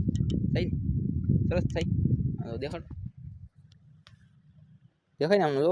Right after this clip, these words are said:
ઓલું દેખાય. એમ થાય છે. આપણે મોજા બધા ઠપકા લીધા. ખોયલું લીલી, આવડાય તાણે રેખા. અત્યારે છે ને થોડું થોડું ઉડતું છે ને, અંધારું થઈ ગયું આમ એવું છે, એવું થયું. ભેગું ભેગું સમજાણું?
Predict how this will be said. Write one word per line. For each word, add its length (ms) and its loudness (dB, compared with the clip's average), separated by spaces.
ઓલું 180 2
દેખાય. 440 2
એમ 160 2
થાય 180 6
છે. 120 2
આપણે 160 2
મોજા 220 6
બધા 140 8
ઠપકા 280 2
લીધા. 280 2
ખોયલું 320 6
લીલી, 280 4
આવડાય 260 6
તાણે 220 2
રેખા. 260 -2
અત્યારે 260 6
છે 60 8
ને 100 4
થોડું 200 8
થોડું 180 8
ઉડતું 280 4
છે 120 8
ને, 180 -6
અંધારું 340 8
થઈ 100 -2
ગયું 200 2
આમ 60 2
એવું 180 2
છે, 100 0
એવું 160 0
થયું. 140 -20
ભેગું 200 6
ભેગું 200 4
સમજાણું? 260 -2